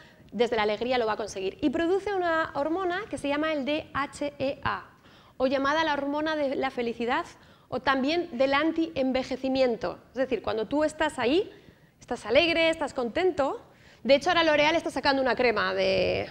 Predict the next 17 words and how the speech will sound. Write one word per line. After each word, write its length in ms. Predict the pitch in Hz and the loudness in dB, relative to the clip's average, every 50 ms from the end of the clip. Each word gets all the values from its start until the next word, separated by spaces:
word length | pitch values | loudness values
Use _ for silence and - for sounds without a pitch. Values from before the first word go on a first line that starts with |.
| - | -6
de 140 | 196 196 202 | -2 -2 -2
estas 240 | 196 - 196 190 - | -2 -2 -6 -6 -4
con 160 | 220 208 208 | -2 0 2
D 180 | 208 214 214 202 | 2 2 2 2
H 360 | 202 196 - 226 196 185 185 | 0 0 -2 -2 -2 -2 -2
A, 140 | 165 151 - | -2 -4 -8
¿no? 200 | - 196 240 269 | -10 -10 -10 -8
Para 160 | 220 214 202 208 | -6 -2 -2 0
adelante. 320 | 208 208 208 202 202 196 - - - - - - - - - - - | 0 0 0 -2 -4 -8 -12 -16 -16 -16 -16 -18 -18 -20 -20 -10 -2
Tienes 260 | - 302 311 339 311 | 4 6 6 8 8
muchas 280 | 330 320 302 - 285 247 | 6 4 4 4 2 2
ganas 500 | 285 320 339 339 302 285 302 - - - - | 2 2 2 4 4 2 2 0 -2 -6 -6
de 160 | - 226 247 | -2 0 0
vivir, 560 | 220 226 208 220 285 330 320 311 320 370 392 - - - | 0 0 0 2 2 2 2 0 -2 -6 -10 -14 -12 -8
de 60 | - 220 | -8 -8
hacer 260 | 208 - 220 214 - | -8 -8 -12 -10 -4
cosas. 600 | 269 302 320 - 262 240 262 311 - - - - | -4 -4 -4 -4 -6 -6 -6 -8 -8 -12 -16 -18